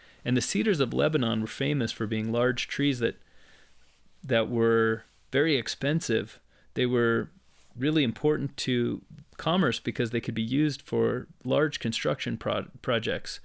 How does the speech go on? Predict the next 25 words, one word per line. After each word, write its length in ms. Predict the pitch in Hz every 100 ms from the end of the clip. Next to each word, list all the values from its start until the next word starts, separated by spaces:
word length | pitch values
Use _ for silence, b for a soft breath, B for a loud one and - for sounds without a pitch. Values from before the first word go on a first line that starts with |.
| B B B
And 100 | 120
that's 180 | 143 -
rare 520 | 131 160 156 139 127 b b b b b _ _ _ _ _ - -
in, 500 | 120 120 117 117 - _ _ _ _
in 420 | 127 117 117 113 87
this 140 | 123
particular 600 | - 120 - 139 135 123
part 260 | 110 127 117
of 40 |
the 80 | 110
world. 580 | 107 151 190 117 113 - _ _ _ _ _ _ - - -
You 80 | 117
know, 140 | 110
here 360 | - 156 151 143
in 300 | 123 123 120
the 80 |
United 320 | 120 117 113 117
States, 360 | 175 165 151
we 100 | 117
have 100 | 101
large 280 | 117 117 -
pine 280 | - 160 156
trees. 320 | - 147 135
We 60 | 123
have, 240 | 117